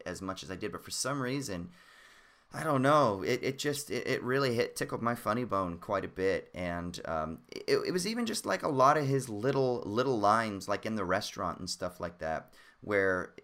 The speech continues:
he, it, it just seemingly throwaway lines, but this guy, this character, it, and it is him doing the impression, too. He's clearly doing his John Wayne.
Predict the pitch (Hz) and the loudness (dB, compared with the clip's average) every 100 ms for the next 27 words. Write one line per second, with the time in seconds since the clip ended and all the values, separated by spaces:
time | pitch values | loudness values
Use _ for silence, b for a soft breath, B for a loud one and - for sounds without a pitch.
0 | _ - 104 - 127 - - - 120 - | _ -10 -8 -6 -6 -6 -16 -6 -2 0
1 | 151 170 160 135 110 - 120 135 123 101 | 0 0 0 0 -2 2 6 6 6 4
2 | 90 87 80 78 85 - 110 - 110 - | 2 0 0 -2 -6 -4 -4 -2 -6 0
3 | 131 113 98 107 - 127 113 - 123 - | 2 2 0 -4 -2 -2 0 0 -2 0
4 | 135 131 170 175 147 135 117 120 107 101 | 0 2 0 0 0 0 2 0 0 -2
5 | 90 87 98 85 - 69 92 82 107 - | -4 -2 -2 -4 -6 -8 -8 -6 -8 -4
6 | 143 147 135 113 110 101 90 90 85 - | 0 2 2 0 -2 -2 -2 -4 -4 -2
7 | 87 82 82 80 80 | 0 0 -4 -6 -10